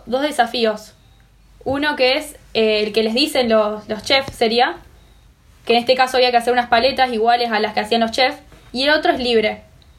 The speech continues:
Y el libre era el que era, eh, de los sabores de la infancia. Entonces cada uno decía, bueno.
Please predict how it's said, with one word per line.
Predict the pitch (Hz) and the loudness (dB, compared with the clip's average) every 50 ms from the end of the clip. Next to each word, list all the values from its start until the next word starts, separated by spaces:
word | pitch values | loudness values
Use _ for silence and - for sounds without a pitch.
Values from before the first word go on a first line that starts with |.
| _ _ - - - | _ _ -20 -20 -8
Y | - 247 240 | 0 0 0
el | 247 277 | 0 2
libre | 302 330 330 330 339 311 - 262 | 0 -2 0 2 2 2 2 2
era | 269 269 269 | 2 2 -2
el | 262 | -2
que | 226 247 | 0 0
era, | 240 254 269 277 277 - - _ _ - | 2 2 2 2 0 -2 -8 _ _ -4
eh, | 214 214 208 202 202 202 202 | -2 -2 -2 -2 -2 -2 -2
de | 214 208 | 0 0
los | 220 220 | 0 0
sabores | - 220 233 233 247 | 0 0 2 2 0
de | 240 220 | -2 -2
la | |
infancia. | 220 220 220 226 214 208 - 214 | -4 0 2 0 0 0 -4 -6
Entonces | 208 214 226 233 233 226 | -6 -4 -2 -4 -2 0
cada | 254 240 233 240 | 2 2 2 2
uno | 247 262 269 262 | 0 0 0 -2
decía, | 240 233 - 247 226 220 | -4 -2 -2 -2 -2 0
bueno. | 226 233 226 220 196 | 0 0 -2 -2 -8